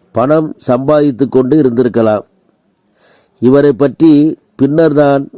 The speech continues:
பார்க்க வேண்டும். ஆனால் தேவையில்லாதது போல இப்பொழுது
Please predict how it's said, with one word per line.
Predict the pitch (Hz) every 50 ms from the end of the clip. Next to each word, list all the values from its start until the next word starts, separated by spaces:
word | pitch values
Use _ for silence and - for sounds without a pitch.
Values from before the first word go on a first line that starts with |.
| - _ -
பார்க்க | 135 127 131 123 - 127 123
வேண்டும். | 117 117 107 95 104 95 - _ _ _ _ _ _ _ _ _ _ _ _ - 113 127
ஆனால் | 139 143 139 135 131 127 127 - - _ _ _ _ _ _ _ _ _ _ _ _ _ _ -
தேவையில்லாதது | 131 139 151 165 165 170 170 160 156 147 156 156 151 147 143 147 139 131 135 117 131
போல | 135 139 147 147 135 120 123 131 139 - - _ _ - 117
இப்பொழுது | 104 - - 139 139 131 127 117 123